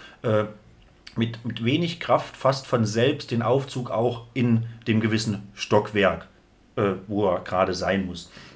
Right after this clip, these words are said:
Das war so ein bisschen, oh, das ist das erste Mal, dass ich zweimal rülpsen muss in einer Folge. Ja, tja, was der liebe Jan Böhmermann jetzt wohl sagen würde. Ähm, genau. Also, äh, <laughs> genau,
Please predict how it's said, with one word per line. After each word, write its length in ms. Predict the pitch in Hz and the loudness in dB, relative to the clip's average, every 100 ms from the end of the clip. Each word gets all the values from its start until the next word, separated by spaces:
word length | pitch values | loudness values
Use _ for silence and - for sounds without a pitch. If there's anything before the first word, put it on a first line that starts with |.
| - - | -10 -4
Das 220 | 135 131 | -2 0
war 120 | 127 | -2
so 100 | 117 | 0
ein 40 | |
bisschen, 340 | 117 127 - - | -2 -4 -6 -6
oh, 160 | 131 98 | -4 -4
das 100 | - | -6
ist 120 | - | -8
das 60 | - | 2
erste 280 | 135 135 127 | 2 2 0
Mal, 140 | 123 | 0
dass 120 | 113 | 0
ich 120 | - - | -4 -6
zweimal 420 | 110 117 139 110 | -2 0 2 4
rülpsen 360 | 113 113 113 | 2 0 -2
muss 120 | 110 110 | -4 -2
in 60 | |
einer 220 | 101 107 107 | -4 -4 -6
Folge. 360 | 110 120 123 | -6 -6 -6
Ja, 240 | 117 101 85 - _ | -4 -6 -6 -18 _
tja, 240 | - 120 117 | -2 -2 -2
was 180 | 104 - | -8 -6
der 100 | 113 | -4
liebe 160 | 120 120 | -2 0
Jan 220 | 123 127 | 0 2
Böhmermann 440 | 135 135 113 104 | 2 2 2 0
jetzt 220 | 101 - | -2 -4
wohl 100 | 101 92 | -8 -6
sagen 340 | 92 92 90 | -8 -8 -10
würde. 200 | 90 87 - - - - | -12 -14 -18 -18 -16 2
Ähm, 480 | 165 185 196 190 - - _ _ _ _ - - | 6 8 6 4 0 -12 _ _ _ _ -16 -2
genau. 400 | - 131 98 85 - - - - - | 4 6 6 2 -8 -16 -18 -20 4
Also, 560 | 139 160 180 180 185 - - _ - | 6 8 8 8 6 -2 -20 _ 4
äh, 280 | 143 143 139 135 | 6 8 6 4
<laughs> 80 | |
genau, 440 | - 139 - 160 | 0 0 6 6